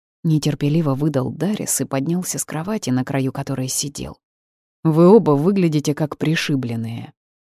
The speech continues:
"Ничего хорошего", — покачал головой Мик и опустил взгляд. "Мы проиграем". "Нет",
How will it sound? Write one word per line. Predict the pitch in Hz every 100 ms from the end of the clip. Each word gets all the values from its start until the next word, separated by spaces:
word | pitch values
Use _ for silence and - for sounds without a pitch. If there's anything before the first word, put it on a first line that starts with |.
| _ _ -
"Ничего | 147 147 139 151 147
хорошего", — | - 156 139 - - 98 - _ _ _
покачал | 135 139 135 135 131
головой | - 131 123 127 135
Мик | 175 180 - _ _ -
и | 131
опустил | - 123 - 135
взгляд. | - - - - - - _ _ _ _ _ _ _
"Мы | 151 156 147
проиграем". | 151 151 147 160 156 139 - - _ _ _ _ _ -
"Нет", | 190 175 135 -